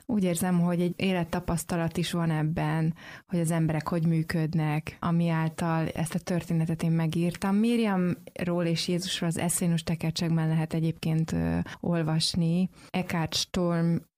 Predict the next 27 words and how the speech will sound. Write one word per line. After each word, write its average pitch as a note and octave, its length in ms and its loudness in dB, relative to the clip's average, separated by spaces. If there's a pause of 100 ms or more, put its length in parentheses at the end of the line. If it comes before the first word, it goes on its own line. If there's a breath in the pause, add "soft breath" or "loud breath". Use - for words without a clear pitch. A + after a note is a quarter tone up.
Atlantis F#3 680 0
angyalai E3+ 480 0
című E3 340 0
könyvében D#3+ 720 0
olvastam D#3+ 640 -2
először G3+ 840 -2
erről F3 340 0
az E3+ 100 0
aspektusról, F3 840 -2
hogy E3+ 340 0
Jézusnak E3 520 -2
volt E3 220 -2
egy D#3+ 100 -2
korábbi E3 340 -2
szerelme, D#3 500 0
Miriam. D#3 720 0 (120)
Tizennyolc D#3 560 0
éves E3 220 -2
korukban D#3 360 -2
házasodtak D#3+ 600 -2
össze. G#3+ 380 -4 (240 loud breath)
Abban E3+ 380 0
volt D#3+ 280 0
egy D#3+ 140 -2
ilyen D3+ 160 0
alap D3+ 520 -4
storyline, D#3+ 1300 0